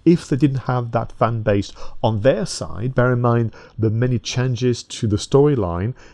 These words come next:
and some of the characters had to go, some of the characters spe-, uh, were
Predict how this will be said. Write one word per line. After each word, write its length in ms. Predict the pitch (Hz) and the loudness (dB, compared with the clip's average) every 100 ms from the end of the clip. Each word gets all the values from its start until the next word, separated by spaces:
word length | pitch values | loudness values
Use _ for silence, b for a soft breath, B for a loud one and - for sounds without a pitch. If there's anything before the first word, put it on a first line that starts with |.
| - | -10
and 120 | 95 | -4
some 160 | - 117 | 0 2
of 40 | |
the 80 | 104 | 0
characters 440 | - 107 104 98 | 2 0 0 -4
had 160 | 90 80 | -4 -4
to 80 | 92 | 0
go, 320 | 90 147 147 | 4 6 6
some 180 | - 104 | 2 -4
of 60 | |
the 40 | 92 | -4
characters 460 | 107 98 - 95 | -4 -4 -6 -6
spe-, 400 | - - 120 - | -8 -10 -8 -6
uh, 100 | 104 | -6
were 300 | 92 92 92 | -2 0 0